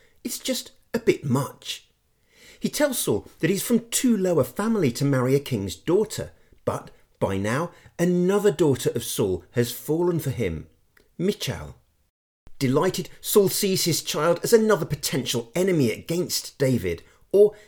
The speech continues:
at least someone embedded in David's household who is also loyal to him. Saul's attendants persist with their matchmaking.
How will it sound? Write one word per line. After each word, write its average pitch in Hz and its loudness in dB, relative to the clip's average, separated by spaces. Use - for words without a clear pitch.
at 170 0
least 277 -2
someone 214 2
embedded 156 0
in 147 2
David's 131 0
household 110 -6
who 139 0
is - 0
also 185 0
loyal 113 4
to - -12
him. 120 -2
Saul's - 0
attendants 175 0
persist - -4
with 135 -2
their 95 2
matchmaking. 120 -4